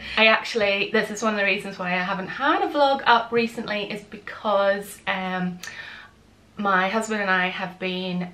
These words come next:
um, redecorating this room. It had a big damp issue, which thankfully I think he was able to fix. I say think 'cause it hasn't come back yet, but you know, damp is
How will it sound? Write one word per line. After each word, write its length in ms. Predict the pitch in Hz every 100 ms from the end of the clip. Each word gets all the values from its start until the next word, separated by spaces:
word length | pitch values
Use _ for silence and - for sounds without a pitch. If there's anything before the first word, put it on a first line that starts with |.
| -
um, 500 | 196 180 170 175 175 - - - _ _ _ -
redecorating 760 | 185 202 180 175 202 190 190 185
this 200 | 175 -
room. 280 | 190 359 415 - -
It 100 | -
had 320 | 208 196 190
a 60 | 190
big 580 | 180 214 220 - -
damp 320 | 180 175 175 -
issue, 500 | 196 180 220 220 285
which 460 | 196 170 - - - - - - -
thankfully 680 | - 185 - - 190 180 175 175
I 40 |
think 360 | - 185 175 -
he 200 | - 185
was 180 | 180
able 200 | 180 170
to 60 | 170
fix. 520 | - 403 - - - - - - -
I 40 |
say 160 | - 220
think 400 | 220 180 185 -
'cause 300 | - 175 165
it 60 | 190
hasn't 260 | 208 202
come 140 | 180 170
back 240 | 165 -
yet, 300 | 180 277 - -
but 280 | 175 180 220
you 80 | 185
know, 160 | 175
damp 360 | 175 180 175 - -
is 460 | 180 165 165 160